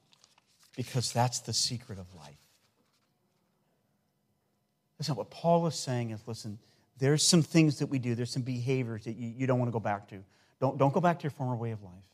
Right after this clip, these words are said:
And be mindful of the way that you act. Be mindful of the things that you say. Be mindful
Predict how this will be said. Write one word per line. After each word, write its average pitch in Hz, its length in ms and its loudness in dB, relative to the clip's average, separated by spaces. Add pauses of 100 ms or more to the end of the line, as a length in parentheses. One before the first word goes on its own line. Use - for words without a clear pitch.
(800)
And 165 160 6
be 170 120 6
mindful 180 680 4
of 151 140 6
the 147 80 4
way 139 200 4
that 139 180 -2
you 135 240 0
act. 117 340 -4
Be 131 80 -6
mindful 147 480 -2
of 160 80 -2
the 160 80 -2
things 135 320 -2
that 135 100 -6
you 127 120 -6
say. 123 320 0
Be 123 180 -6
mindful 151 560 -2